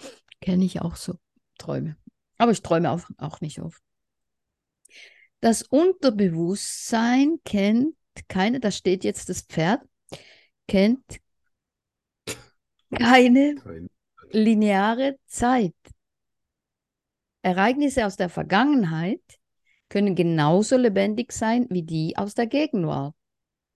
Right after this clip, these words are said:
Speaker 1: Das finde ich auch ganz spannend.
Speaker 2: Ja, und es bringt auch alles durcheinander, ne?
Speaker 1: Mhm.
Speaker 2: Das ist, äh,
Speaker 1: Ja.
Speaker 2: Und ich habe n-,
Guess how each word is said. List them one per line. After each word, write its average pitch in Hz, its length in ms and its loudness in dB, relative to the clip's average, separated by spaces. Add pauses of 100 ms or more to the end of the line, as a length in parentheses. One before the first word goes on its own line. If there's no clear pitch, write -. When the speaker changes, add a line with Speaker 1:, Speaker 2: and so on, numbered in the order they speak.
(600)
Speaker 1:
Das - 100 -18
finde 170 180 -6
ich - 220 -16
auch - 260 0
ganz 160 240 -6
spannend. - 520 -14 (920)
Speaker 2:
Ja, 147 200 -4
und 110 420 -4
es 98 100 -14
bringt 110 300 -10
auch 92 180 -12
alles 139 280 -4
durcheinander, 131 720 -8 (140)
ne? 101 160 -8
Speaker 1:
Mhm. 247 220 8
Speaker 2:
Das - 120 -6
ist, 233 420 4
äh, 190 140 -14 (480)
Speaker 1:
Ja. 226 260 2 (360)
Speaker 2:
Und 127 80 0
ich 131 180 -8
habe - 500 -10
n-, 160 180 -12